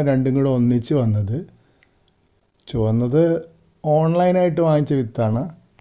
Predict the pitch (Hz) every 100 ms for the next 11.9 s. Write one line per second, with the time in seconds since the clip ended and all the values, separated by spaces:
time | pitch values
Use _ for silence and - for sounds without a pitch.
0 | _ _ _ _ _ _ _ _ _ -
1 | 123 127 120 147 135 135 139 - - -
2 | 131 127 127 135 120 135 120 - 120 110
3 | - _ _ 123 117 120 120 117 120 131
4 | 135 139 131 143 135 - 143 143 - _
5 | _ _ _ 127 107 104 117 127 156 170
6 | 165 147 143 - - - 113 123 - 151
7 | - 143 147 120 107 110 - 123 107 120
8 | 151 156 160 156 - _ _ _ _ _
9 | - 117 120 - 151 120 110 113 - _
10 | 135 120 110 - 127 110 120 113 - 110
11 | 107 110 104 - _ 139 120 120